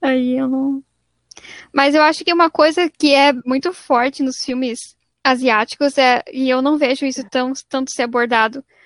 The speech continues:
no Ocidente, é a questão do aborto, né? A gente tem muito filme asiático, japonês ou não, que aborda essa questão do aborto. Então,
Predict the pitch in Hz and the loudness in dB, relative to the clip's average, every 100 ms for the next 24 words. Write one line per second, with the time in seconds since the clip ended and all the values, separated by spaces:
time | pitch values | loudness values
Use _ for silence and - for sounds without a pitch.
0 | _ - 262 247 254 254 - 226 226 294 | _ -10 -6 -2 -4 -6 -8 -6 -2 -2
1 | 311 277 285 285 269 269 302 233 233 254 | 0 -2 -2 -4 -2 0 0 2 2 2
2 | 262 254 233 247 254 - 254 247 269 349 | 0 -6 -8 -8 -8 -6 -4 -4 -6 -10
3 | - 254 262 277 240 240 - _ _ _ | -8 -4 -2 -2 -2 -8 -12 _ _ _
4 | - 254 247 226 220 - - - 254 247 | -4 -2 0 2 0 -4 -16 -8 -6 -2
5 | 247 226 254 240 214 262 240 247 233 233 | -2 -2 -2 -2 2 2 2 0 -6 -4
6 | 233 285 427 _ - _ - 277 269 269 | 0 0 -2 _ -20 _ -8 -2 0 2
7 | 269 247 247 254 254 269 254 - 240 233 | 2 4 2 2 -2 -6 -6 -4 -4 -4
8 | - _ _ _ - 247 247 226 247 254 | -8 _ _ _ -8 0 0 0 0 2
9 | 247 240 240 233 240 | 2 -4 -6 -6 -6